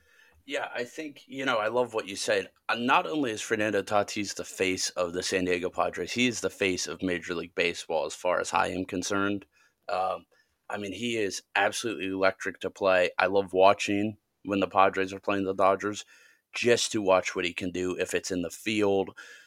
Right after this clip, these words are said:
you know, with his crazy catches and crazy balls that he's getting to that he shouldn't, the double plays he's turning, if it's what he does with the bat, what he does on the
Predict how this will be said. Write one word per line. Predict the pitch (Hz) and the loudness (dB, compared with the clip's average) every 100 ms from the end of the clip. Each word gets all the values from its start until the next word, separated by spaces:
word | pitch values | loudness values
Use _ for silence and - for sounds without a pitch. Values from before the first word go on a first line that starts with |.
| _ | _
you | - 95 92 | -8 -6 -4
know, | 90 90 82 | 0 0 0
with | 90 - | -6 -8
his | - | -8
crazy | - 101 95 85 87 | 0 2 2 0 -6
catches | - 104 98 - 98 92 90 | 0 0 2 2 2 2 -4
and | 95 | -6
crazy | - 98 98 | -2 -2 -4
balls | 92 92 95 92 | 2 4 4 4
that | 90 | 0
he's | 90 - | -2 -4
getting | 92 90 | -2 -4
to | 98 90 | -6 -6
that | 87 | -6
he | 85 | -4
shouldn't, | - 101 95 92 | -2 0 0 -2
the | - | -8
double | 82 95 90 | -2 -2 -2
plays | - 95 92 - | -2 -2 0 -4
he's | 87 | -10
turning, | - 90 90 90 87 | -6 -2 -2 -2 -4
if | 90 | -6
it's | 85 - | -8 -6
what | 95 | -4
he | 87 | 2
does | 95 92 | 2 2
with | 90 | -4
the | - | -10
bat, | 87 92 92 92 | 0 4 6 6
what | 92 | 2
he | 90 | -2
does | 87 92 | -2 -2
on | 92 | -2
the | 87 | -8